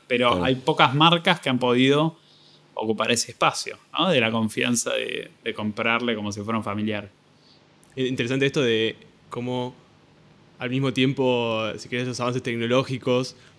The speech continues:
Speaker 3: pueden, pueden significar, por un lado, esto de comprar a distancia o, o, o lo que decía la, la señora esta de comprar algo que, que no estás viendo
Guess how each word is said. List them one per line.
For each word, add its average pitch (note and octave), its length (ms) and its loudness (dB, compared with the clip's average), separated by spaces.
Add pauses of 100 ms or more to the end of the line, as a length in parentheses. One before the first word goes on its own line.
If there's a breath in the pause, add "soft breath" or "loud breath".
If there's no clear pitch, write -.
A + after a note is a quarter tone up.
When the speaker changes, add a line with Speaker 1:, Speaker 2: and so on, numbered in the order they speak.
(140)
Speaker 3:
pueden, B2+ 480 2 (920)
pueden C#3 160 2
significar, B2 540 2
por A2 100 -2
un A#2 160 0
lado, C3 600 6
esto B2+ 240 -4
de A2+ 80 0
comprar A2 260 0
a A#2 40 0
distancia C3 580 2
o, A#2+ 60 4
o, G#2+ 360 -6
o A2+ 140 -6
lo A2 100 -4
que G#2+ 140 -6
decía A2+ 280 -4
la, G2+ 460 -6
la A2+ 100 -14
señora A2+ 380 -6
esta A2 340 -8 (380 loud breath)
de G#2 300 -2
comprar A2+ 320 -2
algo A#2+ 160 0
que, A2+ 100 -2
que - 180 -12
no A#2 120 -6
estás A#2+ 240 -10
viendo C#3+ 640 4